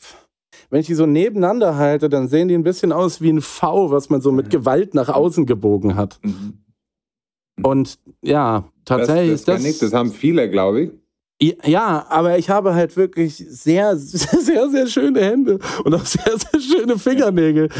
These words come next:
Speaker 1: Die sehen immer aus, als wären sie gemacht. Und das ist das Einzige, wo ich noch sagen
Speaker 2: Ja.
Speaker 1: würde, okay, vielleicht lasse ich mir meine Finger gerade machen, damit ich einfach meinem großen Traum, von dem ich nie wusste, dass ich ihn habe, nachkommen kann,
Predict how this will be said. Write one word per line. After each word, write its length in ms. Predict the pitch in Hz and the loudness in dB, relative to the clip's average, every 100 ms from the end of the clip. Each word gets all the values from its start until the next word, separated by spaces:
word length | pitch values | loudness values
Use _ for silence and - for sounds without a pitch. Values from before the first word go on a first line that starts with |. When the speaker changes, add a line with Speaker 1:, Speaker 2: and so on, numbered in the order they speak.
| 151 - | -4 -2
Speaker 1:
Die 100 | 165 | 2
sehen 200 | 180 180 | 2 2
immer 220 | 196 202 | 2 2
aus, 200 | 202 190 | 0 0
als 140 | 185 | 0
wären 180 | 185 202 | 0 0
sie 120 | 196 | 0
gemacht. 440 | 196 196 233 - - - - - _ _ - - | 0 0 -2 -4 -20 -20 -20 -20 _ _ -8 -2
Und 180 | 160 190 | 0 0
das 180 | 226 | 0
ist 120 | 294 - | 0 0
das 120 | 208 | 0
Einzige, 440 | 202 214 214 190 | 0 0 0 2
wo 80 | 185 | 2
ich 100 | 165 | 0
noch 120 | 180 | 0
sagen 280 | 160 180 175 | 2 2 2
Speaker 2:
Ja. 60 | 170 | 2
Speaker 1:
würde, 200 | 170 165 | 0 0
okay, 360 | 156 - 202 | -2 0 0
vielleicht 380 | 226 180 185 175 | 0 0 0 0
lasse 220 | 175 175 | -2 0
ich 100 | 175 | -2
mir 240 | 185 180 170 - _ _ | 0 0 -2 -8 _ _
meine 260 | 147 151 151 | 0 0 0
Finger 540 | - 233 190 180 208 196 | -2 0 0 0 -4 -6
gerade 400 | - 143 143 143 | -2 0 0 0
machen, 440 | 139 139 165 208 - - - - | 0 0 0 -2 -10 -20 -10 -2
damit 280 | 135 156 | 0 0
ich 160 | 156 143 | 0 0
einfach 560 | 147 143 151 147 - - _ _ _ - | 0 0 -2 -2 -6 -20 _ _ _ -2
meinem 280 | 139 139 143 | 0 2 0
großen 400 | 156 196 196 160 | 0 0 0 -2
Traum, 380 | - 170 175 | 0 0 0
von 160 | 165 147 | 0 0
dem 180 | 139 143 | 0 0
ich 120 | 113 | 0
nie 180 | 175 160 | 0 2
wusste, 260 | 175 - | 0 0
dass 180 | 151 139 | -2 -2
ich 120 | 131 | -2
ihn 180 | 147 139 | 0 0
habe, 320 | 156 170 147 | 0 0 0
nachkommen 560 | 123 120 113 - 117 120 | 0 0 -2 -2 -2 -2
kann, 340 | - 117 143 | -2 0 0